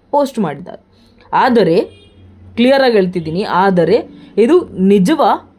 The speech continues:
ಸುಳ್ಳ ಅನ್ನೋದು ಖಚಿತಪಡಿಸ್ಬೇಕಾಗಿದೆ. ಸದ್ಯ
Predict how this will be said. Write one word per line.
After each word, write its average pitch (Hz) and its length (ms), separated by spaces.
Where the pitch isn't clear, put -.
ಸುಳ್ಳ 277 340
ಅನ್ನೋದು 196 600
ಖಚಿತಪಡಿಸ್ಬೇಕಾಗಿದೆ. 185 1300
ಸದ್ಯ 226 260